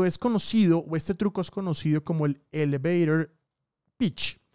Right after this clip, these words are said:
o el pitch en el elevador, o el pitch en el ascensor. Yo creo que en muchas oportunidades nos hemos encontrado, ok,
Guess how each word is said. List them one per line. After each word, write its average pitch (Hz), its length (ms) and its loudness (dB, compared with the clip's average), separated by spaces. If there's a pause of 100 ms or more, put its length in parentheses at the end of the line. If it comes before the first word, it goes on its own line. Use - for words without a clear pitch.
(280)
o 226 260 4
el 151 220 4
pitch 151 340 -2
en 151 140 -8
el 147 100 -2
elevador, 180 540 0
o 180 40 0
el 139 80 -2
pitch - 260 -14
en 135 60 -8
el 147 80 -6
ascensor. 165 560 2 (680)
Yo 254 80 0
creo 302 120 0
que 311 60 4
en 254 100 4
muchas 269 240 2
oportunidades 185 680 4
nos 233 160 2
hemos 196 180 0
encontrado, 175 840 4 (300)
ok, 156 180 -2